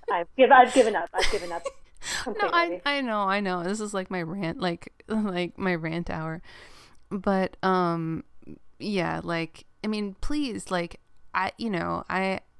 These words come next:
Speaker 1: I'm open to people disagreeing with me. Like, people disagree with me all the time. Like, it's fine. Like, I recognize that I'm a cynic and old.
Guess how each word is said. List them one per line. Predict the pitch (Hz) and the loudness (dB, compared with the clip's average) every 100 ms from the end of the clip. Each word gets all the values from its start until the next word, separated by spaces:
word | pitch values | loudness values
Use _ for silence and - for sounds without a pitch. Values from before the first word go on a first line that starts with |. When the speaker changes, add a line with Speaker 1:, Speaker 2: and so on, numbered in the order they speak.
| - | -6
Speaker 1:
I'm | 202 226 - | -4 -4 -2
open | 370 - 214 185 | -4 -2 -2 -2
to | 185 | -6
people | 226 196 185 | -6 -6 -6
disagreeing | 190 - 180 190 202 175 | -6 -8 -8 -6 -4 -4
with | 170 | -4
me. | 170 170 | -6 -6
Like, | 165 165 | -6 -8
people | 285 247 | -6 -6
disagree | 226 233 190 196 | -6 -6 -6 -4
with | 196 185 | -4 -4
me | |
all | 170 170 165 | -4 -4 -4
the | 175 | -4
time. | 285 277 175 | -2 0 -2
Like, | 160 | -4
it's | 165 - | -8 -10
fine. | - 185 160 | -6 -6 -6
Like, | 165 160 | -10 -10
I | |
recognize | 156 165 - 170 156 156 | -6 -6 -6 -10 -8 -10
that | 156 | -10
I'm | 160 170 | -10 -10
a | - | -12
cynic | - 220 - - - - - - - | -10 -8 -8 -14 -20 -20 -20 -20 -10
and | 156 - | -8 -4
old. | 202 160 226 | -4 -6 -10